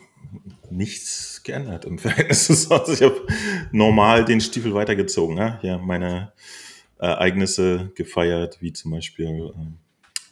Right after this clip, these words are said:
das Moss zwei Ding und so. Ähm, PlayStation Quest-Spiele getestet und kleine Videos drüber gemacht.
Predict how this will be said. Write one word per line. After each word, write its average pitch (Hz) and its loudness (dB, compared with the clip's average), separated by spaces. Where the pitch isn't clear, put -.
das - -10
Moss - -8
zwei 80 -6
Ding 80 -10
und 80 -12
so. 82 -14
Ähm, 95 0
PlayStation 151 0
Quest-Spiele 117 2
getestet 98 -2
und 85 -8
kleine 82 -4
Videos 95 -2
drüber 87 -4
gemacht. 85 -8